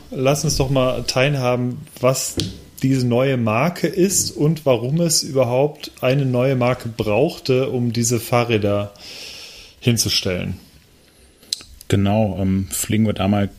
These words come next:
Speaker 2: ganz kurz durch, weil es ist ja jetzt auch schon, äh, zur fortgeschrittenen Stunde.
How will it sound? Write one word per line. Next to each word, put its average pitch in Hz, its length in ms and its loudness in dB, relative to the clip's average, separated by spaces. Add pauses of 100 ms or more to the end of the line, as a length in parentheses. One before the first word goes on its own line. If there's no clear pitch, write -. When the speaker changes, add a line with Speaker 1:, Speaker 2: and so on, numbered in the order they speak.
(100)
Speaker 2:
ganz - 440 0 (120)
kurz - 640 0
durch, 110 360 0
weil 92 280 0
es - 140 -6
ist 95 120 0
ja 101 60 2
jetzt 95 200 0
auch 98 120 2
schon, 92 260 -2 (720)
äh, 92 200 2 (180)
zur 90 320 0
fortgeschrittenen - 880 -2
Stunde. 113 420 2